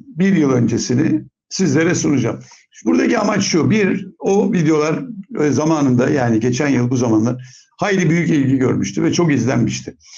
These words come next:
Ama önemli olan izlenmesi değil. O günden bugüne geçen bir yıl içinde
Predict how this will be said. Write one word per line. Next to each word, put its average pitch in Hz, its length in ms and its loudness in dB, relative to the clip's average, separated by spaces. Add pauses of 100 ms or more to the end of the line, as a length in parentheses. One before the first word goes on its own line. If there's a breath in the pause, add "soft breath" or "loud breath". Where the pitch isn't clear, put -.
(440 loud breath)
Ama 233 280 0 (260)
önemli 180 520 2
olan 185 220 2
izlenmesi 135 560 2
değil. 131 300 0 (600 soft breath)
O 220 160 2
günden 208 460 4
bugüne 147 560 0
geçen 156 640 0 (100)
bir 170 180 0
yıl 135 180 2
içinde 123 520 -2